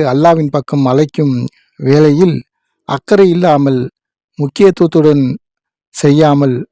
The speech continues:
சோம்பேறித்தனமாக இருந்துவிட்டால், ஒரு நேரம் வரும், அல்லாஹ்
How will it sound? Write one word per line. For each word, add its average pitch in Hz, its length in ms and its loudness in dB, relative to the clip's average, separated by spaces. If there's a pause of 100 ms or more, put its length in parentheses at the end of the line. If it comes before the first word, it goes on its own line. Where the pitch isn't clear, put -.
(160)
சோம்பேறித்தனமாக 175 960 2
இருந்துவிட்டால், 131 760 -2 (640)
ஒரு 135 220 0
நேரம் 143 360 0
வரும், 151 320 2 (680)
அல்லாஹ் 147 300 0